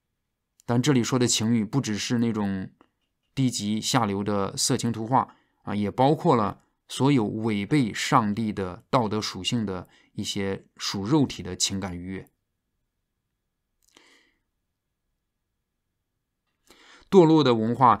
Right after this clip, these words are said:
给美学带来的一个更深远的破坏，是把真善美大卸三块儿，完全分隔开来。在堕落的文化里，真理、良善和美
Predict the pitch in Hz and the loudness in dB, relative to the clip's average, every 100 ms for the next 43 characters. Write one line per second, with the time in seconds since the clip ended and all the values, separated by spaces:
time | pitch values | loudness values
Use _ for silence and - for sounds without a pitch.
0 | - 139 147 143 113 104 117 110 151 135 | 0 4 6 6 4 0 -2 -2 2 2
1 | 110 113 113 113 110 110 127 - 180 151 | 2 0 -2 -2 -4 -2 -2 0 2 2
2 | 87 95 - 120 101 107 92 _ - - | 0 -6 -2 -2 -2 -6 -8 _ -16 -4
3 | 156 110 98 - 156 160 - - - 175 | -2 0 -2 0 2 2 0 -8 0 2
4 | 123 92 95 85 90 - _ - 156 110 | 2 0 -6 -8 -12 -16 _ 0 2 0
5 | - - 120 92 - 117 117 - 113 - | -4 0 0 0 -2 -2 -4 -2 -4 -4
6 | _ _ _ _ _ _ _ _ _ _ | _ _ _ _ _ _ _ _ _ _
7 | - 110 135 104 101 131 110 95 - 95 | -8 0 0 0 -2 -2 -4 -6 -10 -12
8 | 87 _ _ _ _ _ _ _ _ _ | -14 _ _ _ _ _ _ _ _ _
9 | _ _ _ _ _ _ _ - 170 147 | _ _ _ _ _ _ _ -2 0 4
10 | 202 151 123 110 120 135 107 98 - _ | 4 4 2 2 0 2 0 -2 -12 _
11 | _ _ - 175 135 - _ 117 104 123 | _ _ 0 2 2 -4 _ -6 -2 -2
12 | 151 110 - - 127 110 92 | 0 -4 -4 -4 -2 -2 -8